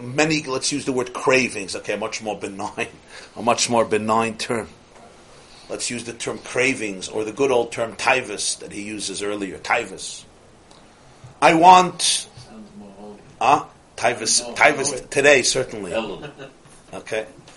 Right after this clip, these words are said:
Speaker 1: You say in Elul, there's only tivus, there's no addictions.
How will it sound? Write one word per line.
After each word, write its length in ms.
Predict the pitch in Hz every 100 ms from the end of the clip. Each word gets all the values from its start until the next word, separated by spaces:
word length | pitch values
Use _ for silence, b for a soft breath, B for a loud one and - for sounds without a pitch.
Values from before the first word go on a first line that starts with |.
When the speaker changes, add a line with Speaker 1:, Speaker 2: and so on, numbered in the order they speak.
| B B B B -
Speaker 1:
You 80 |
say 200 | - 135
in 60 | 127
Elul, 300 | 139 151 135
there's 120 | 117
only 200 | 131 131
tivus, 440 | 120 135 135 117 104
there's 140 | 107
no 160 | 117 113
addictions. 840 | 120 - - 98 78 - -